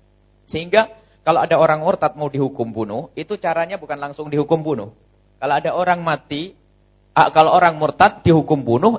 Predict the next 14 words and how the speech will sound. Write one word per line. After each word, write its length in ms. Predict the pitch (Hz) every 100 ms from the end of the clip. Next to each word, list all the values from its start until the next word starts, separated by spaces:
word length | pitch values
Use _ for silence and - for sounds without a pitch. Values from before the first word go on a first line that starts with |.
| -
itu 240 | 175 220
caranya 480 | 160 139 113 156 226
adalah 560 | 156 165 202 196 _ _ -
diistitab. 1400 | 214 226 196 170 - 202 - _ 208 - 196 135 - - _ _ _
Istitab 480 | 185 202 196 196 208
itu 80 |
diminta 400 | 190 170 170 165
tobat. 400 | - 143 120 -
"Tobat 320 | 127 120 113 107
dulu, 240 | 117 101
Pak. 320 | 98 92 -
Kenapa 320 | 127 143 135
kamu 240 | 127 120 113
murtad? 640 | 110 101 - 92 90 87